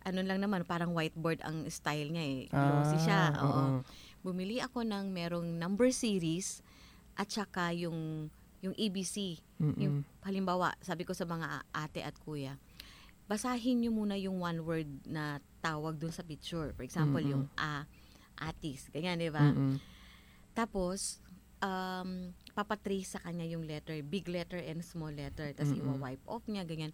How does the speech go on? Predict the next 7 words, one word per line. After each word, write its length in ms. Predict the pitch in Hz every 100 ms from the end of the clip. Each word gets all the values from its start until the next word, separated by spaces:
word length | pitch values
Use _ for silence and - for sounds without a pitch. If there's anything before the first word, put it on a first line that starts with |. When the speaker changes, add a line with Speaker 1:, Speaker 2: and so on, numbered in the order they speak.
| - - - - - - 285
Speaker 1:
Natuwa 320 | 285 330 277
ako 160 | 247 262
kasi 240 | 254 254
in-, 200 | 240 226 - - -
tinanggap 400 | 285 294 269 285
niya 200 | 277 320
eh. 160 | 233